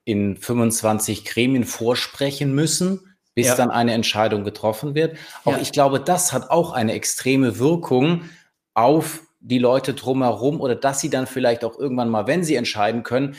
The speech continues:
Speaker 1: dann halt auch nur für sich entscheiden, weil sie sagen, „Ey, Moment mal, ich hab jetzt keinen Bock, den, die ganzen Leute da wieder abzuholen“ oder whatever. Wobei man
Speaker 2: Mhm.
Speaker 1: sicherlich auch, da gibt's ja auch Studien zu, ähm, wir sprechen ja auch immer von Diversität im Team und so weiter, dass ja auch diese Diversität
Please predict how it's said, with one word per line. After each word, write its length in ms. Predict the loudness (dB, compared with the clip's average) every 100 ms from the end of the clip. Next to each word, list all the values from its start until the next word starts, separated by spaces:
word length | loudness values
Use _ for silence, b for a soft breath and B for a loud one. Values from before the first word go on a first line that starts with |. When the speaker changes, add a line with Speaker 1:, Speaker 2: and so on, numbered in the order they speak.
| B
Speaker 1:
dann 240 | 0 2 2
halt 180 | 0
auch 180 | 0 0
nur 260 | 2 2 0
für 120 | -2
sich 200 | 0 0
entscheiden, 280 | 0 0 0
weil 100 | 2
sie 40 |
sagen, 140 | 0 0
„Ey, 120 | 0
Moment 380 | 0 -2 -2 -2
mal, 80 |
ich 40 | -4
hab 80 | -4
jetzt 80 |
keinen 140 | -8 -6
Bock, 160 | -8
den, 300 | -6 -8 -8 -16
die 60 | -6
ganzen 280 | -6 -2
Leute 160 | -2 0
da 100 | 0
wieder 120 | -2
abzuholen“ 360 | -4 -6 -4 -4
oder 160 | -4
whatever. 440 | -4 -2 0 0 B B B
Wobei 300 | -10 0 2
man 140 | 4 2
Speaker 2:
Mhm. 40 |
Speaker 1:
sicherlich 400 | 2 0 -4 -4
auch, 320 | -4 -4 -6 _ _ _ -16
da 80 | -14
gibt's 160 | -10
ja 80 | -6
auch 140 | -6
Studien 480 | -8 -8 -6 -4 -4
zu, 340 | -6 -6 -6 -8 b b _
ähm, 340 | 0 2 0 -2
wir 100 | -6
sprechen 300 | -4 -6 -4
ja 80 |
auch 80 | -4
immer 160 | -2 -4
von 180 | -4 -6
Diversität 800 | -6 -6 -8 -6 -2 0 -2 -6
im 140 | -12
Team 760 | -8 -6 -2 -2 -2 -2 -4 -8 _
und 140 | -12
so 100 | -4
weiter, 400 | 0 2 0 -6 b b -6
dass 180 | -4
ja 140 | -4 -4
auch 140 | -6
diese 200 | -6 -6
Diversität 920 | -4 -2 -2 -4 -6 0 2 0 -6